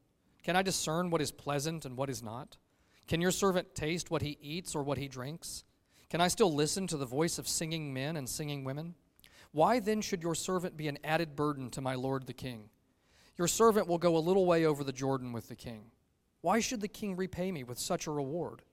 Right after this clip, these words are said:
Please let your servant return, that I may die in my own city near the grave of my father and my mother.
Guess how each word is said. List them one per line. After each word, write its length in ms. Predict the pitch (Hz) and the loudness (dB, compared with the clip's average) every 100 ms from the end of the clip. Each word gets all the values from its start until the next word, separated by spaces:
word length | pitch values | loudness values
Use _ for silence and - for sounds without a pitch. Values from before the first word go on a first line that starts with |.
| _ _ _ _ _ - | _ _ _ _ _ -4
Please 200 | 254 175 | 0 2
let 120 | 139 | 0
your 100 | 131 | -2
servant 320 | - 139 131 | -2 -2 -4
return, 480 | 113 - 127 147 175 _ _ | -10 -8 -6 -6 -8 _ _
that 80 | 160 | 0
I 80 | 156 | 2
may 140 | 151 | 2
die 300 | 139 135 151 | 0 2 2
in 120 | 156 | 0
my 200 | 135 135 | 0 0
own 140 | 139 147 | -2 -4
city 280 | - 151 160 | -4 -2 -2
near 120 | 143 | -4
the 80 | 135 | -4
grave 280 | 135 143 | -2 -2
of 100 | 139 | -2
my 120 | 127 120 | -4 -4
father 360 | 131 123 147 | -2 0 0
and 80 | 139 | -2
my 80 | 117 | -4
mother. 380 | 117 131 156 | -6 -4 -4